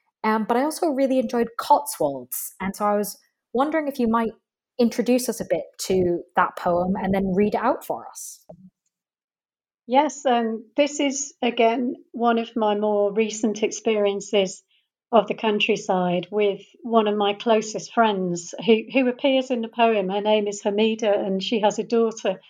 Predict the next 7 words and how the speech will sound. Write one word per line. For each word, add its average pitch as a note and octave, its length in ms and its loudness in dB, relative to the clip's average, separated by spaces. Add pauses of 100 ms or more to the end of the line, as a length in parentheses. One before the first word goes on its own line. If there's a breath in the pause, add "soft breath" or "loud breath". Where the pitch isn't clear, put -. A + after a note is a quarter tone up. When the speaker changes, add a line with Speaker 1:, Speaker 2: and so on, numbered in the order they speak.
(380 soft breath)
Speaker 2:
Lana. A3+ 680 0
And A3 260 2 (140)
both C#4 240 4
of C#4 100 -4
us C#4 160 -4
love B3+ 300 2
going A3+ 400 2